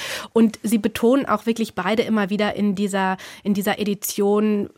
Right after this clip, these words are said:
wie bedeutend eben diese Großstadtromane sind. Sie stellen zum Beispiel Menschen im Hotel ebenbürtig neben so einen Klassiker wie Berlin Alexanderplatz von Alfred Döblin.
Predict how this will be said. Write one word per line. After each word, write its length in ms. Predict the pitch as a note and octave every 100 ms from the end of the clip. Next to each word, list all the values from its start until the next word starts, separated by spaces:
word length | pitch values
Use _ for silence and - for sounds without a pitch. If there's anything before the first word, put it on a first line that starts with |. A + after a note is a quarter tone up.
| _ -
wie 220 | F#3 A3
bedeutend 680 | G3+ A3+ - F#3+ G#3 G#3+ G#3+
eben 160 | F#3+ G#3
diese 180 | G3 G3
Großstadtromane 920 | - A#3+ B3+ A#3 A3+ G#3 G3+ G#3 G3+
sind. 200 | A3 G3+
Sie 80 |
stellen 280 | F#3+ G3 G3+
zum 120 | G3
Beispiel 240 | G3 F#3+ G3
Menschen 340 | F#3+ G3+ G#3+
im 160 | - G3
Hotel 300 | F#3+ G3+ G3
ebenbürtig 640 | G#3 A3 A#3+ G3+ G3+ G#3 - - -
neben 320 | G#3 G#3 G#3+
so 100 | G3+
einen 220 | - F#3+
Klassiker 520 | F#3 G#3 F#3 G#3+ G3+ F3+
wie 80 |
Berlin 340 | F3+ F#3 F3+ G3
Alexanderplatz 800 | F#3 F#3 - G3 G#3 G#3 G3+ -
von 160 | G3
Alfred 460 | - F#3+ - G3 -
Döblin. 480 | F#3+ F3+ G3 A3+